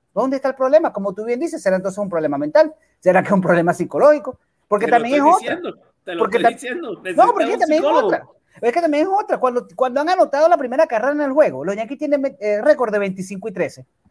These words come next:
Speaker 1: O sea, que han sabido relativamente proteger la, la, la ventaja. El problemón de ello es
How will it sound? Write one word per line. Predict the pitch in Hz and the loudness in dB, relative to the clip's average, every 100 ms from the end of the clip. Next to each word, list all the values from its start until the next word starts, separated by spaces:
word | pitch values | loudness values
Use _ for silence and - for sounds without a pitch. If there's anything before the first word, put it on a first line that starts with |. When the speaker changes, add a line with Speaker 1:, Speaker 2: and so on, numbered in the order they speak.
| - | -8
Speaker 1:
O | 202 | 0
sea, | 285 | 2
que | 233 | 2
han | 214 | 2
sabido | 285 269 339 240 269 - _ _ | 0 0 0 0 -2 -6 _ _
relativamente | 147 175 202 185 208 285 269 214 302 | -8 0 2 2 2 0 0 -4 -4
proteger | 277 - 156 165 165 | -4 -6 -4 0 0
la, | 190 190 170 131 - _ _ _ _ - | 2 4 4 0 -6 _ _ _ _ -4
la, | 170 165 160 151 139 131 - | 0 2 2 2 2 -2 -2
la | 165 165 | 0 0
ventaja. | 156 143 269 180 117 _ - - _ _ _ | -2 -2 0 -2 -8 _ -20 -20 _ _ _
El | 147 143 135 - _ _ | -14 -12 -12 -16 _ _
problemón | - 147 143 139 135 131 139 151 | -4 0 0 -2 -6 -6 -6 0
de | 214 226 233 | 2 4 4
ello | 254 302 | 6 6
es | 247 240 - | 6 2 -2